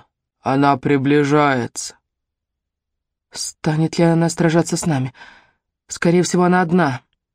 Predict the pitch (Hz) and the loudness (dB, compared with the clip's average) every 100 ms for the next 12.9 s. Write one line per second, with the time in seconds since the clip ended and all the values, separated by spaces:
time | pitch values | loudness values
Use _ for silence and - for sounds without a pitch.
0 | _ _ _ _ _ 170 139 160 156 151 | _ _ _ _ _ -2 2 2 2 2
1 | 190 151 175 - 160 151 151 175 170 - | 0 2 2 0 -2 0 0 0 -2 -2
2 | 160 143 175 175 - 156 - 156 160 156 | 0 2 2 0 0 -2 -2 0 0 0
3 | 180 - 135 127 - - - - _ _ | 0 0 0 -2 -10 -16 -18 -20 _ _
4 | _ _ _ _ _ _ _ _ _ _ | _ _ _ _ _ _ _ _ _ _
5 | _ _ - 269 254 247 247 240 - 226 | _ _ -2 2 2 4 4 2 2 2
6 | 214 185 226 208 196 202 208 180 175 - | 2 2 2 2 4 4 4 4 2 2
7 | 180 175 185 233 - - - - _ _ | 4 4 4 2 -2 -8 -12 -18 _ _
8 | _ _ 196 190 _ 214 208 277 294 262 | _ _ -4 -4 _ 2 4 4 4 4
9 | 233 294 277 - - 226 240 262 247 254 | 4 4 2 -2 -2 0 2 0 2 2
10 | 233 160 220 247 - - _ _ _ - | 2 2 2 0 -4 -14 _ _ _ -14
11 | - 214 254 262 254 254 247 240 247 269 | 0 2 2 2 4 4 4 2 2 2
12 | 226 151 151 185 202 185 139 135 | 4 2 2 0 2 0 2 0